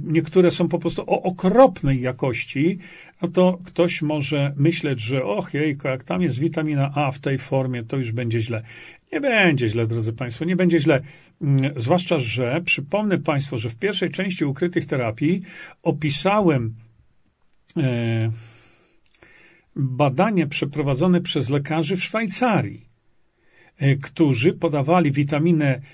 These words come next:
A właśnie w tej postaci, podawali witaminę A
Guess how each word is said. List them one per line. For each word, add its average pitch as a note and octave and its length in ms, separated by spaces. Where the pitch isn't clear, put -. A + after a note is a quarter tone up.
A C3+ 440
właśnie F3+ 800
w C#3 100
tej D3 180
postaci, C#3 560
podawali G3 800
witaminę F3+ 680
A E3+ 340